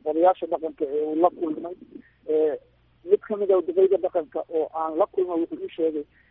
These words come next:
in cabashadooda ay u gudbiyeen ra-iisul wasaare Khayre, isla markaana, eh, uu u ballan qaaday in xal laga gaari doono,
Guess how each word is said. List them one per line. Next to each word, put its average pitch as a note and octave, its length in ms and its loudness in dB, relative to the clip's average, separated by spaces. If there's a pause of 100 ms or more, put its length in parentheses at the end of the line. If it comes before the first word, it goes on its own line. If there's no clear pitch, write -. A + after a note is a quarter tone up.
in F#3 140 -8
cabashadooda E3+ 720 -2
ay D#3+ 120 -2
u F#3+ 100 -6
gudbiyeen E3+ 460 -2
ra-iisul D3+ 280 -6
wasaare D3+ 300 2
Khayre, F#3+ 360 0
isla D#3+ 240 -6
markaana, D#3+ 560 -2 (420)
eh, D#3+ 80 -2
uu G3 180 -2
u G#3 40 -4
ballan F3+ 320 4
qaaday D#3 300 2
in F3+ 200 -6
xal G3 280 2
laga E3+ 200 2
gaari D#3 340 -6
doono, D3+ 280 -4